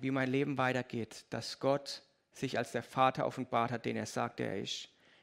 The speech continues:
Er hat jedes Mal sein Versprechen gehalten und hat immer, hat mich immer versorgt. Er war immer der,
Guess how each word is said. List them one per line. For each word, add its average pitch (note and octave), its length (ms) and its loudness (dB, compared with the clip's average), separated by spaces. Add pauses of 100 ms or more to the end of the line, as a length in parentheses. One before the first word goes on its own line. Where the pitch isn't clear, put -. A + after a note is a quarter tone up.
Er B2 120 2
hat - 140 -2
jedes D3+ 260 4
Mal C#3+ 180 2
sein C3 140 -2
Versprechen C#3+ 580 0
gehalten B2 520 0 (260)
und B2 160 -2
hat - 260 -2
immer, D3+ 380 4 (960)
hat C#3 120 -2
mich C#3 180 0
immer C3 180 2
versorgt. - 720 -6 (600)
Er B2+ 180 -2
war B2+ 140 2
immer D3 260 2
der, B2+ 500 2